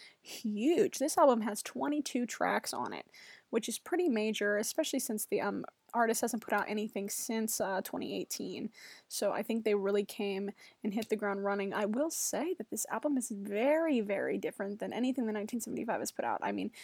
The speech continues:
most of it resonates in this coffee shop kind of ballad, like, house music, if you will, and I think that's really interesting to sit down and listen to, especially if you're thinking about it in terms of the nineteen seventy-five. So, like,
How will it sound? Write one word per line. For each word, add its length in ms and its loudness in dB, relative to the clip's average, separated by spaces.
most 420 2
of 120 4
it 120 8
resonates 520 2
in 100 4
this 160 0
coffee 320 -2
shop 340 4
kind 220 0
of 80 2
ballad, 400 6
like, 160 2
house 460 -2
music, 580 2
if 160 6
you 80 4
will, 260 8
and 380 2
I 80 4
think 340 2
that's 280 2
really 260 4
interesting 360 0
to 40 2
sit 180 0
down 120 2
and 100 2
listen 220 2
to, 200 -2
especially 360 4
if 80 4
you're 80 4
thinking 160 2
about 160 0
it 80 0
in 80 -2
terms 220 -2
of 80 -4
the 40 0
nineteen 300 -4
seventy-five. 720 -2
So, 180 12
like, 240 12